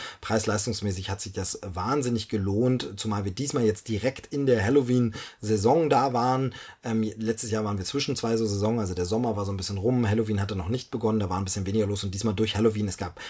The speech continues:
mehr Paraden, es gab mehr Shows, es gab viel mehr Charaktere im Park noch zu sehen. Ähm, war eine schöne Zeit. Äh, an der Stelle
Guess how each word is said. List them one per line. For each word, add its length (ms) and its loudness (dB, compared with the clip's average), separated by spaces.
mehr 240 6
Paraden, 560 0
es 140 -2
gab 180 -4
mehr 320 2
Shows, 480 6
es 140 -2
gab 220 -6
viel 300 2
mehr 140 4
Charaktere 540 0
im 120 -4
Park 260 -4
noch 140 -6
zu 120 -4
sehen. 340 -2
Ähm, 260 -2
war 60 -4
eine 120 -2
schöne 280 4
Zeit. 440 0
Äh, 240 -6
an 120 -4
der 160 6
Stelle 400 2